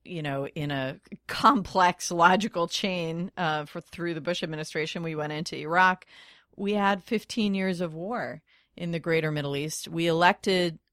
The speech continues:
a president, not once, but twice, on a mandate of closing that chapter, ending those wars, um,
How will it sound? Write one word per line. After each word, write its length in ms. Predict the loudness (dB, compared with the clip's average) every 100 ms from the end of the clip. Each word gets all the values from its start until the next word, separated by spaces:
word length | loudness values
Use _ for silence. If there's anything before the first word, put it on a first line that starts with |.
| _ -4
a 60 | -4
president, 580 | 0 2 2 0 -4 -2
not 200 | -2 0
once, 280 | -2 -2
but 160 | -6 -10
twice, 440 | -2 0 0 0
on 100 | -4
a 60 | -4
mandate 600 | -2 0 0 0 -2 -4 -2
of 320 | -2 -2 -2
closing 380 | 4 4 4 -2
that 180 | -8
chapter, 460 | -8 -10 -8 -8 -4
ending 360 | 2 4 4 2
those 260 | -2 -6
wars, 500 | -10 -10 -8 -10 -12 -18 _ _ _ -8
um, 420 | -4 -4 -4